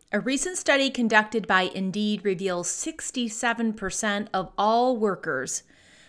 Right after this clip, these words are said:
believe that burnout has worsened during the pandemic. That is sixty-seven percent. It is so easy to see how operations are struggling if the majority of their team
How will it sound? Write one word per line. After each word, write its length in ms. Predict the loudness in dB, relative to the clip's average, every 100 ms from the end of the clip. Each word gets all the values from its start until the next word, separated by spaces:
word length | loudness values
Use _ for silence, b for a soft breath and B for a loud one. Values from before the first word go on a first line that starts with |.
| b
believe 380 | 0 2 2 4
that 240 | 2 2
burnout 460 | 0 2 4 2 0
has 260 | -4 -4
worsened 640 | -4 -2 -2 -2 0 0 -2 -8
during 380 | -6 -4 -4 -6
the 80 |
pandemic. 680 | -8 -8 -8 -4 -4 -4 -8 B B B -2
That 240 | 2 4
is 260 | 4 4 -2
sixty-seven 1800 | 2 2 2 -4 -4 -2 -2 -4 -12 -10 -4 2 4 4 2 0 -2 -10 _
percent. 720 | -2 0 2 2 2 0 -10 B B B B B B 2
It 140 | 4
is 160 | 6 4
so 320 | 6 6 6
easy 380 | 2 2 0 2
to 100 | 2
see 360 | 0 -2 -2
how 360 | 0 0 0 2
operations 880 | 0 2 0 0 0 -2 -4 -4 -4 -4
are 140 | -4
struggling 680 | -4 0 0 2 -2 -2 -2
if 220 | -4 -2
the 100 | 0
majority 680 | 0 0 -2 -2 0 2 2
of 160 | 0 2
their 140 | 2
team 640 | 2 -4 0 4 4 4